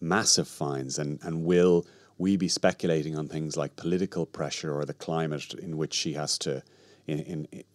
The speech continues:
in which she has to operate? I mean, I've put those questions to her directly before many times. Do you feel you're under political pressure? Uh, or that you have to be cognizant, not political, but cognizant of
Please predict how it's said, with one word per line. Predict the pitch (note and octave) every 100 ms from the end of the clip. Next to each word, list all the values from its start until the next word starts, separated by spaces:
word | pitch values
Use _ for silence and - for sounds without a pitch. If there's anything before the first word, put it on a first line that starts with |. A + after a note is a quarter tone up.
| -
in | - - F2+
which | E2 -
she | D2+
has | D2 -
to | -
operate? | F#2+ - C#2
I | D#2
mean, | G#2+
I've | A#2 C#3+
put | C3+ A#2+
those | F#2+
questions | - G2+ - -
to | E2+
her | D#2
directly | E2+ F2 - D#2+
before | D#2+ G#2 F#2+ E2 - -
many | A#2+ F3+ E3
times. | E2 C2 B1+ - -
Do | G2+
you | G2
feel | F2 F#2
you're | E2 E2
under | D#2+ D#2+
political | - E2+ E2 -
pressure? | - E2+ - B1+ - _ - - - _ -
Uh, | C#2+ C#2+ -
or | D#2+
that | D2+ D#2+
you | E2+
have | F#2
to | -
be | G2+
cognizant, | - G#2+ G2 D#2+ - B1+ -
not | A#2+
political, | B2+ A2 G2 -
but | C#2 -
cognizant | - B2 A2 F#2 - D#2 - -
of | E2 D2+